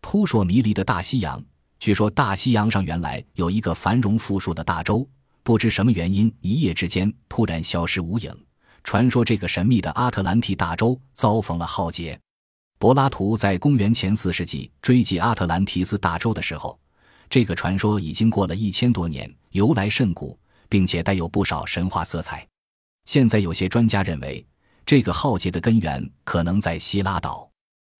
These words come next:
今天叫圣多里尼岛的希拉岛，是地中海克里特岛以北一百一十公里的一个新月形海岛。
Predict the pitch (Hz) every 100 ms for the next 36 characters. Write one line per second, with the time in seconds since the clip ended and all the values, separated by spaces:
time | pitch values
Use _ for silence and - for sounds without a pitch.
0 | - 151 156 139 139 135 110 95 - 180
1 | 143 113 139 85 82 95 135 76 80 -
2 | 131 139 127 82 67 - _ _ _ _
3 | - 107 104 135 107 127 - 78 78 67
4 | - 147 87 82 - 127 82 82 120 131
5 | 73 - _ - 113 98 85 107 143 135
6 | 104 131 123 82 85 87 113 78 - -
7 | 160 139 82 - 90 - 82 78 -